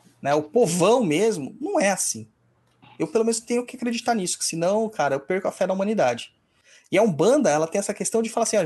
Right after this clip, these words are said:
"Gente, vocês são todos iguais, vocês têm que lutar um pelo outro." Por isso que a gente tem que, sim, lutar contra todas essas agendas que a gente citou,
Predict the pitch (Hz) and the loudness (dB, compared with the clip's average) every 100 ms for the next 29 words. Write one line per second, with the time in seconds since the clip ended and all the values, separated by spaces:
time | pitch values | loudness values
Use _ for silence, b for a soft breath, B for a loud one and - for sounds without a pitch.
0 | 151 156 214 233 165 156 214 262 302 - | -2 -6 -2 -2 -4 -6 -4 -6 -8 -6
1 | 143 139 170 175 294 214 190 180 - - | -2 -2 -4 -8 -4 0 2 0 -4 -10
2 | 151 151 151 175 190 175 180 190 240 175 | -8 -6 -6 -4 -4 0 -2 0 0 0
3 | 175 - - _ _ b b b - 151 | 0 -4 -20 _ _ b b b -4 0
4 | 226 294 - 208 170 - - 214 233 151 | 2 2 0 0 -2 -4 -2 0 0 -4
5 | - 175 160 _ - - 196 151 151 135 | -10 -10 -10 _ -6 -2 0 0 0 -2
6 | 135 131 135 - 359 403 277 254 220 196 | -4 -6 -8 -4 -2 0 0 0 0 0
7 | 160 160 156 - 147 143 131 - - 131 | 0 -2 -2 -2 -4 -4 -4 -6 -4 -2
8 | 180 | -2